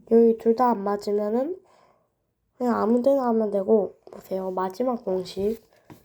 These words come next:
이름이 없어요. 보세요. 이렇게 맞는 경우 아니면 다 안 맞는 경우 보세요. 다 올리고, 돌리고, 올리고,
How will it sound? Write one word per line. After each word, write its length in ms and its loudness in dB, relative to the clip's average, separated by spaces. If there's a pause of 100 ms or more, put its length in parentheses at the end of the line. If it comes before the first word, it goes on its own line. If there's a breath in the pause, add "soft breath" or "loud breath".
(120)
이름이 500 4
없어요. 460 -6 (1500 soft breath)
보세요. 440 -10
이렇게 340 -2
맞는 840 0 (320)
경우 480 -4
아니면 400 -2
다 300 -2 (280 soft breath)
안 180 -4
맞는 380 2
경우 480 -4
보세요. 440 -14 (580 soft breath)
다 200 -2 (200)
올리고, 680 4
돌리고, 640 -6 (100)
올리고, 680 0